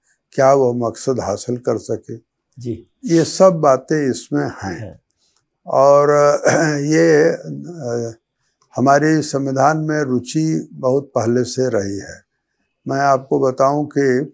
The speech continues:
Speaker 2: आपने तो इतना लिखा है,
Speaker 1: अ,
Speaker 2: कौन
Speaker 1: ये
Speaker 2: सा?
Speaker 1: वो, वो लिखा भी है। और हम आपको बताते हैं कि जब मैं मीसा में बंद था,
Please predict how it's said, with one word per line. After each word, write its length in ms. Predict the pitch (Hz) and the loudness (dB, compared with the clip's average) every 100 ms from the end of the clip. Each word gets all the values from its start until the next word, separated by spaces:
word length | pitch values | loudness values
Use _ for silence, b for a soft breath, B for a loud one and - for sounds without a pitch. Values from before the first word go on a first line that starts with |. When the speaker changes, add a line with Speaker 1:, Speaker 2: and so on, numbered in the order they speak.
| - | -16
Speaker 2:
आपने 240 | 143 190 | -16 -14
तो 120 | 190 | -12
इतना 200 | 170 185 | -10 -8
लिखा 320 | 202 - 156 156 | -4 -4 -4 -6
है, 280 | 135 135 | -6 -4
Speaker 1:
अ, 20 | 147 | -2
Speaker 2:
कौन 120 | 147 | 2
Speaker 1:
ये 320 | 135 131 123 | 2 2 -2
Speaker 2:
सा? 60 | 107 | -4
Speaker 1:
वो, 300 | 135 139 - | -4 -4 -8
वो 160 | 185 156 | -8 -2
लिखा 400 | 139 139 160 170 | -2 2 2 2
भी 160 | 160 | 0
है। 280 | 147 180 175 | 0 -2 -2
और 640 | 160 151 151 147 147 156 - - | 0 2 2 2 0 -2 -8 -6
हम 260 | 123 143 143 | -6 -4 -2
आपको 720 | 131 143 - 143 143 139 139 | -2 -4 -2 0 2 0 -4
बताते 480 | 131 135 139 - | -4 -2 -2 -2
हैं 240 | 71 143 165 b b b b - 139 | -4 -4 -8 b b b b -6 -2
कि 280 | 135 135 | 0 0
जब 280 | 131 131 127 | 2 0 0
मैं 420 | 135 135 135 - - - | -4 -4 -6 -10 -14 -10
मीसा 400 | 123 120 117 127 | -6 -4 0 0
में 200 | 131 135 | 0 -2
बंद 320 | 120 139 135 - | -2 -2 -6 -6
था, 320 | 98 120 | -4 -4